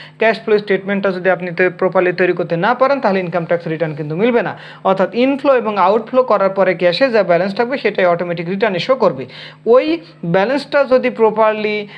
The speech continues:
আহ, আপনার ক্যালকুলেশন না হয়ে থাকে, তাহলে রিটার্নটা ভুল, রিটার্নটা, আহ, অশুদ্ধ, এবং অশুদ্ধ রিটার্ন জমা দিলে যে কোনো সময় আপনার ফাইলটা অডিটে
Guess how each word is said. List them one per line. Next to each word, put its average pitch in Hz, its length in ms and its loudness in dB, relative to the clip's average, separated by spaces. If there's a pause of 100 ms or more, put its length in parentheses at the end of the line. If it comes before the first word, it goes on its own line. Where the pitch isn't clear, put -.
(120)
আহ, 185 500 2
আপনার 180 340 0
ক্যালকুলেশন 202 560 0
না 185 220 2
হয়ে 254 160 2
থাকে, 254 200 2
তাহলে 208 220 0
রিটার্নটা 175 440 -2
ভুল, 269 260 0 (240)
রিটার্নটা, 175 580 2 (280)
আহ, 170 60 0 (240)
অশুদ্ধ, 208 600 2 (260)
এবং 185 200 0
অশুদ্ধ 220 360 0
রিটার্ন 233 340 2
জমা 185 260 2
দিলে 262 160 0
যে 196 140 0
কোনো 175 160 -4
সময় 202 280 -2
আপনার 202 300 2 (300)
ফাইলটা 175 320 2
অডিটে 160 500 0